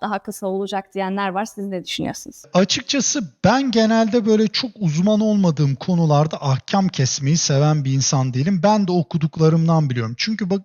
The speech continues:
Speaker 2: bu E T F meselesi gerçekten uzmanlık isteyen bir mesele. Yani bu konuda değerlendirme yapmak. Bir, çünkü işin bir de bir hukuki tarafı var. Yani sadece şunu söyleyebilirim ki bu E T F'leri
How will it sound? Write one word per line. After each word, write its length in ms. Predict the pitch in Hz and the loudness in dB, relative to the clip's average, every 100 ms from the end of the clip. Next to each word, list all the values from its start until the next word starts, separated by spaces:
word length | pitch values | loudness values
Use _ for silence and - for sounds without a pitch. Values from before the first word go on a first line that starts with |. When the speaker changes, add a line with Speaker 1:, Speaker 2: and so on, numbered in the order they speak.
| _ | _
Speaker 2:
bu 180 | 151 208 | -16 -10
E 180 | 165 151 | -4 -4
T 260 | - 208 247 | -2 0 0
F 80 | - | 0
meselesi 720 | 165 139 135 127 123 247 254 _ _ _ | 0 0 0 -2 -2 -4 -8 _ _ _
gerçekten 640 | 156 220 - 202 - 240 214 - | 0 2 0 -4 -2 -2 -2 -6
uzmanlık 720 | 160 151 151 170 170 175 - | -4 0 2 4 4 2 0
isteyen 520 | 139 - 120 107 104 | -4 -4 -4 -6 -8
bir 40 | |
mesele. 420 | 101 101 - 110 107 | -14 -10 -10 -8 -6
Yani 280 | 110 107 | -6 -4
bu 80 | 120 | -8
konuda 400 | - 123 123 123 | -6 -6 -4 -4
değerlendirme 760 | 120 120 120 117 117 117 117 117 | -2 -2 0 -2 -4 -6 -6 -6
yapmak. 440 | 107 104 151 233 _ _ _ - | -6 -8 -6 -6 _ _ _ -16
Bir, 80 | 180 _ | -16 _
çünkü 280 | - 160 165 | -2 -2 2
işin 300 | 156 - 175 | 2 2 0
bir 80 | 165 | 2
de 140 | 180 | 2
bir 60 | 160 | 2
hukuki 540 | 123 131 151 127 175 | -2 -2 -2 2 0
tarafı 440 | - 117 107 - 123 | 0 -6 -6 -8 -2
var. 180 | 220 - - | -2 -2 -4
Yani 360 | 233 247 233 214 _ _ _ | 0 2 2 0 _ _ _
sadece 520 | - 269 277 240 262 | -2 2 2 2 2
şunu 280 | - 254 254 | 0 0 -4
söyleyebilirim 880 | - 208 165 127 117 110 107 104 113 | -2 2 2 2 -2 -6 -12 -12 -14
ki 260 | - 277 302 - | -8 -8 -8 -6
bu 300 | 233 240 - | -4 -4 -2
E 160 | 170 | -2
T 300 | 147 196 196 | -2 2 2
F'leri 540 | 180 - 139 131 214 | 2 -2 0 2 2